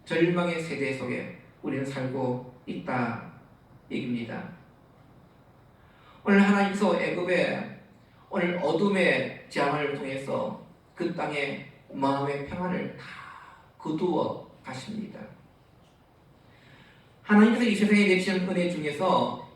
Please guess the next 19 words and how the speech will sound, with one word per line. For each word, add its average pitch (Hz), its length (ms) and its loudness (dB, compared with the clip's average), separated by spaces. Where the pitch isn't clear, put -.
믿는 175 480 4
자들과 185 880 0
믿지 208 360 -2
않는 196 480 2
자들에게 180 300 0
아무런 - 880 -2
차이 214 420 0
없이 - 600 -6
내리시는 180 680 0
은혜를 127 520 0
우리가 147 200 -2
일반 190 440 0
은혜라고 131 720 -2
부릅니다. - 600 -10
일반 127 440 -6
은혜. - 380 -8
하나님께서는 208 640 6
악인이든 123 920 -4
서민이든 - 880 -6